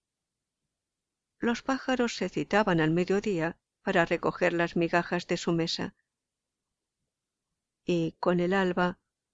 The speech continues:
los niños llegaban en bandas bulliciosas al pie del lecho en que dormía el rey de barba de plata, y le anunciaban la presencia del sol.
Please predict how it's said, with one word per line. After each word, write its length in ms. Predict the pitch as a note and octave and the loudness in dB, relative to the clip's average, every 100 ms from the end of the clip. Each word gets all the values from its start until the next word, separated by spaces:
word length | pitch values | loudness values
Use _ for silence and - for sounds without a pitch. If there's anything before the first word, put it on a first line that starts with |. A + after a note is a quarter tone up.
| _ _ | _ _
los 320 | B3 G#3 G3+ | -2 0 2
niños 460 | G#3 G#3+ G#3 G3 G3+ | 4 4 4 2 2
llegaban 440 | F3+ F#3 F#3+ F3 | -2 2 2 4
en 220 | E3+ E3 D#3+ | 4 2 2
bandas 460 | F3+ F3 D#3+ D#3+ - | 2 2 -2 -4 -6
bulliciosas 960 | - E3+ E3 - F3+ E3+ - F3 F3 - _ _ _ - | -4 -2 -4 -2 0 0 -2 -6 -6 -10 _ _ _ -6
al 160 | F3 D#3+ | -4 -2
pie 200 | - F3 | -2 2
del 240 | F3+ F3+ | 2 0
lecho 440 | F3+ - F#3+ E3+ _ _ _ _ _ _ | -2 -2 0 0 _ _ _ _ _ _
en 180 | - F#3 | -2 -2
que 160 | - F3+ | 0 -2
dormía 480 | E3+ F3+ A#3 C4+ F3 | 0 2 2 2 0
el 100 | D#3+ | -2
rey 340 | A3 A#3+ - _ _ _ _ - | -2 -2 -6 _ _ _ _ -8
de 220 | F3+ E3+ | -2 0
barba 420 | E3 E3+ F3 F3 | 2 0 0 -2
de 120 | E3+ E3 | -2 -4
plata, 540 | - E3+ D#3+ E3 E3 _ _ _ _ _ _ _ _ _ _ _ | -4 -4 -4 -8 -10 _ _ _ _ _ _ _ _ _ _ _
y 120 | - E3 | -4 -2
le 120 | E3 | 0
anunciaban 640 | D#3+ D#3+ E3 E3+ E3 F3+ | 2 0 0 -2 0 0
la 100 | G3 | -2
presencia 580 | F#3 E3+ - E3 F3 D3 | -4 -4 0 -2 -2 -4
del 200 | D#3 D3+ | -2 -4
sol. 400 | - F3+ F3+ F#3+ | -6 -8 -10 -12